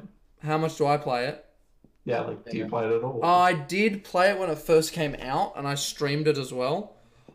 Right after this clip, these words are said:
Speaker 1: Um,
Speaker 2: Hmm.
Speaker 1: and it was fun, actually. I quite enjoyed it. I was, wasn't expecting to enjoy it at all. Um, it's
Speaker 2: Hmm.
Speaker 1: actually really good, and I haven't played the D L Cs. I only played it 'cause,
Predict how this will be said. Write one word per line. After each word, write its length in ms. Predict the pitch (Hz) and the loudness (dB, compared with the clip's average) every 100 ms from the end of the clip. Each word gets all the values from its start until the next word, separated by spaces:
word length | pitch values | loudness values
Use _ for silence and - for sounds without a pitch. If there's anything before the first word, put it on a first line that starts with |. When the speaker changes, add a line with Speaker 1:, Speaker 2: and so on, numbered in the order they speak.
| _ - | _ 0
Speaker 1:
Um, 340 | 147 143 143 | 2 2 0
Speaker 2:
Hmm. 60 | 143 | -2
Speaker 1:
and 100 | 180 | 0
it 40 | |
was 140 | 220 220 | 0 2
fun, 280 | 302 311 | 4 4
actually. 400 | 190 143 151 147 | 4 2 2 4
I 140 | 165 170 | 4 2
quite 220 | 170 202 | 0 -4
enjoyed 320 | 180 170 196 | -2 -2 0
it. 100 | 151 - | 0 -2
I 100 | 139 | -2
was, 200 | 151 143 | -2 -4
wasn't 340 | 147 151 160 | 0 2 2
expecting 680 | 160 156 - 143 143 151 143 | -2 -6 -4 -2 -2 -4 -4
to 140 | 139 143 | -4 -4
enjoy 320 | 139 135 135 | -2 -4 -4
it 40 | |
at 80 | 131 | -2
all. 360 | 120 135 - - _ _ _ - | -2 -2 -4 -12 _ _ _ -8
Um, 240 | 127 131 131 | -4 -4 -6
it's 160 | 131 | -6
Speaker 2:
Hmm. 60 | 143 | -4
Speaker 1:
actually 340 | 139 - 143 | -4 0 0
really 240 | 135 135 131 | 0 -2 -4
good, 260 | 135 131 | -6 -6
and 180 | - 123 | -6 -6
I 100 | 127 | -4
haven't 200 | 143 151 | -2 -2
played 180 | 151 139 | -4 -4
the 40 | |
D 140 | 117 127 | -4 -2
L 80 | 117 | -2
Cs. 320 | - 117 117 | -2 -4 -4
I 40 | |
only 200 | 120 120 | -8 -10
played 260 | 120 120 120 | -8 -6 -4
it 200 | - - | -6 -8
'cause, 380 | 131 131 139 | -16 -14 -16